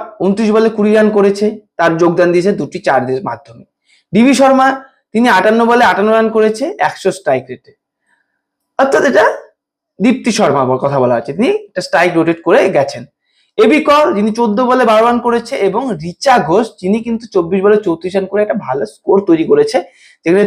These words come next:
তিনটা চার এবং দুটো ছয় ছিল এবং একশো একচল্লিশ দশমিক সাত স্ট্রাইক রেটে তিনি করেছেন। এবং আরপি যাদব তিন বলে তিন রান করেছে, এবং অবশেষে তারা দুশো অষ্টানব্বই রানে সাত উইকেট খুইয়েছেন।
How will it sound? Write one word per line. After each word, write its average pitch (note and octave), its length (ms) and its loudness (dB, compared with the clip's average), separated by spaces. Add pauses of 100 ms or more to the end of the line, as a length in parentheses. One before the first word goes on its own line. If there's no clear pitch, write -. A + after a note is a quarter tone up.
(120)
তিনটা A3 360 2 (200)
চার B3+ 200 4 (100)
এবং F3+ 100 -2 (100)
দুটো E3+ 160 -2 (160)
ছয় G#3+ 300 0
ছিল G3+ 120 -2 (100)
এবং F3+ 80 -2 (100)
একশো - 220 -12
একচল্লিশ E3+ 360 -6
দশমিক D#3 320 -10
সাত B2+ 120 -2 (540)
স্ট্রাইক G#3 320 2
রেটে G3 220 0
তিনি B3 140 0 (300)
করেছেন। D3+ 280 0
এবং F#3 100 0 (120)
আরপি G3 240 0 (100)
যাদব A#3 260 2 (100)
তিন F#3+ 160 0
বলে F3+ 200 2
তিন F#3+ 120 -4
রান C3+ 160 -2
করেছে, B2+ 240 -4
এবং D#4+ 80 0 (440)
অবশেষে F#3+ 340 2
তারা C#4 120 4 (100)
দুশো F#3 220 -2
অষ্টানব্বই F#3 420 0
রানে C#4 240 2
সাত C#3+ 220 -2
উইকেট A#3 220 -4 (380)
খুইয়েছেন। G3 400 2